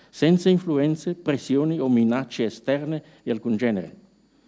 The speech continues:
Il principio secondo il quale è fatto divieto di compiere atti che pregiudichino irrimediabilmente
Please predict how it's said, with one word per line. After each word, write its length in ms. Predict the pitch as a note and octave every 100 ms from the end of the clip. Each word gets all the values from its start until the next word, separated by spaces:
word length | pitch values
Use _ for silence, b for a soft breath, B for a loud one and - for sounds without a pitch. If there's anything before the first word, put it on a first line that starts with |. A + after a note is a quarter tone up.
| B B B
Il 140 | A#2 G#2
principio 460 | B2 A2+ C#3 -
secondo 340 | A#2+ B2 A#2 G#2+
il 140 | G#2
quale 460 | C3 D#3 D#3+ D#3+ -
è 140 | C3
fatto 500 | - - A#2 - G#2+
divieto 560 | G2 C#3 C#3+ D#3 E3 D#3+
di 200 | C#3+ B2
compiere 460 | C3 B2+ A2+ G#2
atti 480 | F2+ A#2 F3 - F3
che 140 | - B2+
pregiudichino 800 | A#2+ G2+ G2 F#2+ C#3 F3+ F3+ E3+
irrimediabilmente 1040 | C#3+ C#3 C3 B2 A#2+ A2 A2 A2+ G#2 G#2+